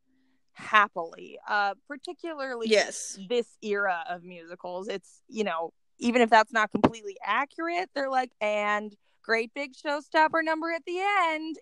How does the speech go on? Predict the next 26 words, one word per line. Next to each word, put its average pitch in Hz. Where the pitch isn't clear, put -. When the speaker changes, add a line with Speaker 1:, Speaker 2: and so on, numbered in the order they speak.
Speaker 1:
It 240
all 226
works 233
Speaker 2:
And 220
Speaker 1:
out." 330
Speaker 2:
we're 427
good. -
<laughs> -
Speaker 1:
Exactly. 226
<laughs> -
Speaker 2:
The, -
the 233
really 440
problematic 254
thing 240
about 220
not 254
this 226
musical, 247
but 214
the 220
movie 220
version 214
of 240
this 240
musical, 254